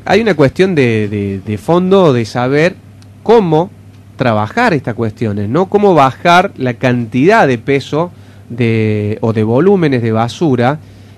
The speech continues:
y que todavía creo que la lucha va por ahí, ¿no? Del crecimiento de aprender a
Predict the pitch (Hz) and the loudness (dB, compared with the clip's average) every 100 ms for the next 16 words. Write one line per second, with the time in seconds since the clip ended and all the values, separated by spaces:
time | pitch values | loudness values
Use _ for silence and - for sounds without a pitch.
0 | - 160 156 208 208 - 170 170 175 226 | -8 -8 0 2 2 0 2 2 2 -2
1 | 254 196 - 214 185 165 147 196 185 170 | -2 -2 -2 -2 0 0 0 0 0 0
2 | 151 123 117 175 147 110 110 165 185 135 | 0 -2 0 0 0 -2 -2 -2 -2 -4
3 | 117 131 127 - 139 175 220 208 190 202 | -4 -6 -4 -2 -2 0 0 0 -2 0
4 | 135 117 120 131 143 165 226 - - - | 0 -2 -4 -2 -2 -2 -4 -14 -20 -20
5 | - - - 127 143 180 | -20 -12 -4 0 0 -2